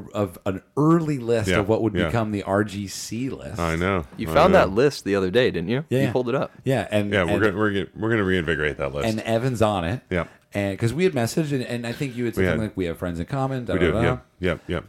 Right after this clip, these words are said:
Speaker 1: And then Colt and I were headed to, uh, the Hamptons to play
Speaker 2: Yep.
Speaker 1: golf with
Speaker 3: Right.
Speaker 1: Michelle and, uh, Peter and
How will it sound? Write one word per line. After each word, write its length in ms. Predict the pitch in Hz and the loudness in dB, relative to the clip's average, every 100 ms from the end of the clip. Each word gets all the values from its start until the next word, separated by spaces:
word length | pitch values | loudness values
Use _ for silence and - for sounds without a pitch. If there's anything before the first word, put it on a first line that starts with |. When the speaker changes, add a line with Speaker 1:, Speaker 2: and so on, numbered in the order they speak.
| - | -6
Speaker 1:
And 340 | 120 123 117 | -4 -4 -4
then 180 | 131 139 | -2 -2
Colt 300 | 123 170 180 | 0 0 0
and 80 | 160 | -2
I 60 | 151 | 0
were 120 | 127 | 2
headed 320 | 127 123 120 | 2 2 -2
to, 440 | - 113 107 101 95 | -2 2 2 0 -4
uh, 400 | 92 90 85 82 | -6 -4 -4 -2
the 100 | 92 | 0
Hamptons 520 | 139 139 87 - - _ _ _ - | 0 0 -6 -10 -16 _ _ _ -14
to 120 | - | -4
play 100 | - | 2
Speaker 2:
Yep. 100 | 95 | 4
Speaker 1:
golf 260 | 104 104 101 | 4 0 0
with 140 | 104 | -2
Speaker 3:
Right. 80 | - | -4
Speaker 1:
Michelle 520 | 98 82 98 98 98 - | -4 0 0 -2 -6 -8
and, 480 | 92 92 92 90 95 | -4 -4 -4 -4 -4
uh, 160 | 87 | -4
Peter 400 | 85 110 95 98 | -4 -6 -2 -2
and 260 | 92 90 | -2 -4